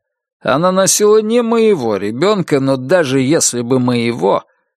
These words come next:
я не настолько глуп, чтобы убивать ее. Между прочим, то, что я рассказал вам о наших отношениях, останется, надеюсь, между нами".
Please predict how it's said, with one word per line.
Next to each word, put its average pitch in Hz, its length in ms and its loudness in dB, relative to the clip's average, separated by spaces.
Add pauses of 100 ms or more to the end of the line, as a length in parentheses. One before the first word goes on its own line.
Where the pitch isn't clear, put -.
я 85 260 -6
не 123 160 -2
настолько 202 680 -2
глуп, 180 360 0
чтобы 120 360 -2
убивать 120 600 -2
ее. 117 340 -4 (800)
Между 110 300 -4
прочим, 117 520 -4
то, 151 180 -2
что - 180 -2
я 143 100 2
рассказал 143 520 0
вам 139 220 0
о 139 60 0
наших 139 380 -4
отношениях, 127 840 -4
останется, 131 640 -2
надеюсь, 131 480 -2
между 127 380 -2
нами". - 520 -6